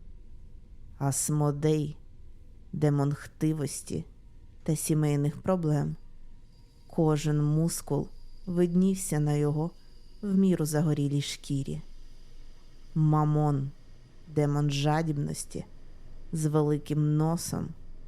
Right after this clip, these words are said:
та великими руками. Та Бельфегор, демон ненажерства, найбільший з усіх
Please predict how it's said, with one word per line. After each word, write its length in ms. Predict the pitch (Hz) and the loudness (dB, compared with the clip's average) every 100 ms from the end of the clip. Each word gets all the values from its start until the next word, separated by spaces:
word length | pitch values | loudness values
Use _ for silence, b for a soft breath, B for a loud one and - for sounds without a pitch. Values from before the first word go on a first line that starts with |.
| - | -8
та 100 | 156 | -2
великими 600 | 147 147 143 143 165 147 | 2 4 2 2 2 2
руками. 640 | 151 151 151 143 139 139 143 - - - - - - - - - - | 2 0 0 2 2 -2 -4 -10 -16 -14 -14 -14 -14 -14 -16 -10 0
Та 120 | 240 | 2
Бельфегор, 800 | 214 220 - 196 180 139 123 147 - - - - - - - 180 | 4 2 4 4 4 2 2 -2 -14 -20 -20 -20 -18 -18 -14 -8
демон 560 | 147 143 135 139 143 | 0 2 2 2 2
ненажерства, 1000 | 143 139 139 139 143 135 - - 147 139 - - - - - - - - | 2 2 2 0 0 -2 -4 -10 -8 -8 -10 -16 -14 -14 -14 -14 -14 -4
найбільший 840 | 165 160 160 156 175 156 147 - 143 | 2 4 4 4 2 2 0 0 0
з 100 | 139 | 0
усіх 500 | 139 - 170 - | -2 -2 -2 -4